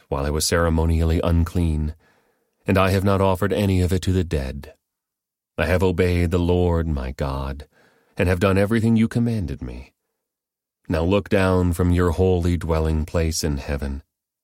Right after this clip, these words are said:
and bless your people Israel, and the land you swore to our ancestors to give us, a land flowing with milk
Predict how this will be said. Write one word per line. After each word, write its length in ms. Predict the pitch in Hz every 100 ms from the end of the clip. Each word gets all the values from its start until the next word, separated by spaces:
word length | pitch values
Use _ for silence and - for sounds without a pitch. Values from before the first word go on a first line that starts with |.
| _
and 160 | 117 101
bless 320 | 104 98 -
your 120 | 95
people 340 | - 87 85
Israel, 600 | 69 65 60 57 60 - _ _ _ -
and 120 | 104
the 60 | 104
land 340 | 110 110 98
you 140 | 104
swore 420 | 98 104 101 95 90
to 220 | 85 85
our 120 | 87
ancestors 640 | 90 85 87 82 - 85 -
to 100 | 82
give 220 | 85 80
us, 300 | 76 - - _ _ _ _ _
a 60 | 85
land 340 | 87 92 92
flowing 580 | - 101 101 85 67 64
with 140 | 71 82
milk 600 | 85 87 78 _ -